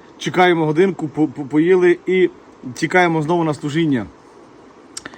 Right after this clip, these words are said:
Сьогодні субота, навчаємося від старших. І така цікава наука від пані Марії, парафіянки, від інших парафіян. Отець Василь Білас був у нас і представив дуже круту книжку,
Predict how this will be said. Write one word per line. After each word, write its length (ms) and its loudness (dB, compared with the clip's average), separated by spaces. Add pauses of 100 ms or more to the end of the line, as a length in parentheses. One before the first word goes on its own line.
(320)
Сьогодні 280 2
субота, 340 0
навчаємося 480 0
від 120 -2
старших. 500 0 (120)
І 60 -12
така 240 -6
цікава 360 0
наука 420 0 (500)
від 140 -6
пані 260 -2
Марії, 580 0 (160)
парафіянки, 680 -4
від 120 -4
інших 260 -4
парафіян. 560 -2 (340)
Отець 240 -4
Василь 260 -4
Білас 420 0
був 220 0
у 40 -2
нас 240 -2
і 40 -12
представив 440 -2
дуже 200 -2
круту 260 -6
книжку, 440 -4